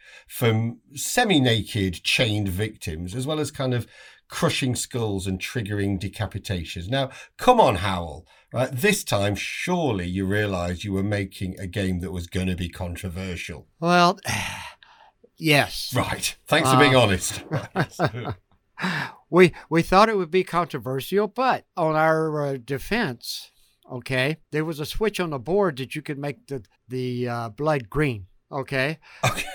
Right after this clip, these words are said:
Speaker 1: Right. That was, <laughs> that was your nod to respectability,
Speaker 2: Yes,
Speaker 1: was
Speaker 2: so
Speaker 1: it?
Speaker 2: if you made it green, they become, you know, non-human,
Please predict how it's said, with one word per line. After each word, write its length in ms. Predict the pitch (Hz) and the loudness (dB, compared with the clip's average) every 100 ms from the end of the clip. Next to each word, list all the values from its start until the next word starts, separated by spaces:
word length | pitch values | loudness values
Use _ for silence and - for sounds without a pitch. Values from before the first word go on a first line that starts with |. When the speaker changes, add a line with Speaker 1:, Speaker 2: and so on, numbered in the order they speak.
| - - - - | -14 -18 -20 -10
Speaker 1:
Right. 500 | 95 98 82 82 - - | -2 2 2 0 -10 2
That 180 | 147 147 | 2 2
was, 220 | 127 - - | 0 -6 -8
<laughs> 100 | - | -4
that 1080 | 123 - 139 - 131 - 131 - - - 147 | -2 -2 -6 -6 -8 -6 -8 -10 -8 2 4
was 120 | 147 | 6
your 120 | 151 | 8
nod 280 | 151 143 139 | 8 8 6
to 80 | - | 4
respectability, 680 | 127 - 131 110 117 117 101 | -2 0 -2 -2 -6 -4 -2
Speaker 2:
Yes, 280 | 196 170 139 | 0 0 0
Speaker 1:
was 60 | - | 2
Speaker 2:
so 160 | 170 | 2
Speaker 1:
it? 60 | 151 - - | 2 -2 -8
Speaker 2:
if 160 | 160 175 | -4 -4
you 100 | 165 | -2
made 200 | 190 190 | 0 0
it 80 | 170 | 0
green, 380 | - 220 220 180 | 0 0 0 0
they 100 | 165 | -2
become, 540 | 170 170 160 160 151 _ _ _ | -4 0 0 0 -4 _ _ _
you 80 | 165 | -2
know, 220 | 135 139 - _ 117 | 0 -2 -6 _ -4
non-human, 720 | 143 156 139 147 185 131 | 2 2 2 0 0 0